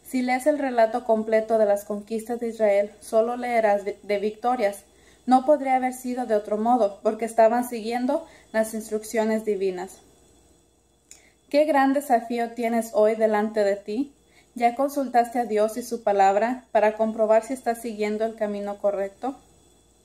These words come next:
¿Aprueba Dios lo que vas a hacer o te estás dejando seducir por el brillo de las cosas y la belleza de la apariencia?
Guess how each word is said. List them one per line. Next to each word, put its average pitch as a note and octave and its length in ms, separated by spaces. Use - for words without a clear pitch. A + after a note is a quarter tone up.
¿Aprueba C4 480
Dios B3 320
lo A#3+ 160
que A3+ 120
vas A3 200
a A#3+ 60
hacer A3+ 520
o A#3 140
te C4 100
estás A3+ 260
dejando A#3 480
seducir A#3 640
por A3 140
el A3 140
brillo A3+ 300
de A3 100
las G3+ 240
cosas A3 500
y A3 60
la G#3+ 140
belleza G#3 440
de G#3 100
la G3 100
apariencia? G#3 680